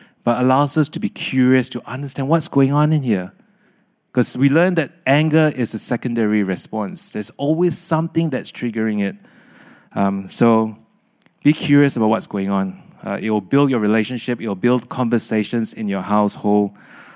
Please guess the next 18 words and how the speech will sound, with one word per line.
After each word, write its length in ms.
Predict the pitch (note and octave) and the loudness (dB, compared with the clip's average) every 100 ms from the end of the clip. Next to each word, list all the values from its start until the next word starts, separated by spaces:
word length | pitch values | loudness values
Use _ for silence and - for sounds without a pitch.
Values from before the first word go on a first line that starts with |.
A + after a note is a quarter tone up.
| _ - | _ -12
Uh, 120 | G2+ A2 | -6 0
it 60 | |
will 60 | B2 | 0
just 240 | F#3 F3+ | 0 0
build 300 | C#3+ C#3 B2+ | 2 2 0
and 100 | A#2 | -2
make 160 | A2+ A2+ | -4 -4
you 60 | |
stronger. 600 | G#2+ - A2 G2+ G2 F#2+ F2+ - - _ _ _ _ _ - - - | -8 -8 -6 -4 -4 -6 -6 -16 -20 _ _ _ _ _ -16 -14 -4
Um, 320 | G#2 G2+ F2+ - _ _ | -2 -2 -4 -14 _ _
now, 400 | B2 C3+ A#2 - - - _ _ _ _ - | -4 -2 -4 -10 -20 -20 _ _ _ _ -6
covid's 320 | - C#3 C3+ | 0 2 2
done 140 | C#3 B2+ | 0 0
many 180 | B2 | 0
things 180 | A#2+ A#2+ | -2 -4
to 120 | G#2+ | -2
us. 340 | G#2+ C#3+ - - _ _ _ | -2 -2 -6 -16 _ _ _
Now, 340 | G2+ G#2+ A#2 | -4 -2 -4